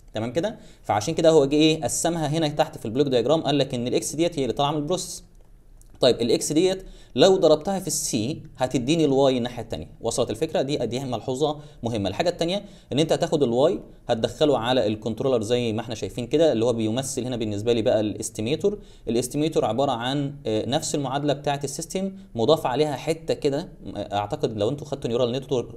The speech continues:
هتش-، آه، هتكون الحته دي اتشرحت لكم، ان اي سيستم يا جماعه بنحاول نحسب، آه، بنحاول نستيميته، لازم تعمل، تعمل طرح ما بين الاستيميشن فاليو وما بين الريال فاليو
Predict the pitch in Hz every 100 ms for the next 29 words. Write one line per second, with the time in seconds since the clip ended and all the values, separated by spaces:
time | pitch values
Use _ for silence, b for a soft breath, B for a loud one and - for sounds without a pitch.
0 | - 107 98 104 104 - 101 95 101 101
1 | 139 - 135 131 135 101 104 - 151 147
2 | 147 B B B B 110 113 143 143 156
3 | 135 113 127 135 131 110 107 101 139 143
4 | 120 120 - - 104 85 - 101 98 98
5 | 98 101 B B B - 101 113 135 131
6 | 117 113 - 143 139 147 180 190 - -
7 | - 107 160 180 170 147 117 131 160 160
8 | 156 165 170 143 - 151 131 120 156 156
9 | 127 110 107 - 147 151 147 120 117 101
10 | 82 B B B 110 110 127 170 139 151
11 | 170 147 113 135 185 202 202